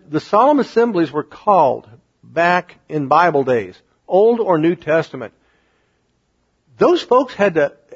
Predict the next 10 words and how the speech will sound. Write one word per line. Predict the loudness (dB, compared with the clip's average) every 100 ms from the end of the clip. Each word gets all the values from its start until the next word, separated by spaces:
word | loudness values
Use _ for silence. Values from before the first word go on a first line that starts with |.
| -20 -20 -20 _ -16 -4
there | 0
was | 2 0
a |
tremendous | 0 -2 0 2 0 0
amount | 0 0
of | -2 -2
upheaval | -4 -2 -2 0 -2
in | -2 -2
their | 0
lives. | 2 0 0 -4 -10